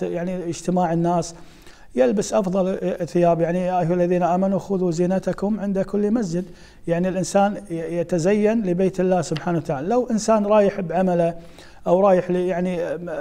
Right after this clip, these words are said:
مثلًا لأقربائه أو أرحامه، خاصة في هذه يعني اليوم المبارك تكثر الزيارات، ما، ما، بلا شك يلبس أفضل الثياب. ف-، فهذا من باب أولى،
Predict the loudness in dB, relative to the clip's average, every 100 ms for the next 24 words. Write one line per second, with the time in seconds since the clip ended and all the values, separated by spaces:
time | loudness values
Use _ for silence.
0 | -6 -4 -2 0 2 2 2 0 -2 -4
1 | 2 4 4 6 4 4 2 2 2 0
2 | 2 4 4 2 -2 -8 -20 -12 -2 0
3 | 2 2 0 2 2 2 0 -2 -2 -6
4 | -6 -6 -4 -6 -4 0 2 2 2 2
5 | 4 2 0 -2 -4 -2 -4 -4 -2 2
6 | 4 2 0 -6 -20 -20 -20 -20 -20 -16
7 | -2 -2 0 0 0 -4 -8 -2 2 2
8 | 2 2 2 2 2 0 0 0 2 2
9 | 2 2 4 4 2 -4 -18 -2 0 0
10 | -4 0 4 4 4 2 2 4 4 4
11 | 4 4 4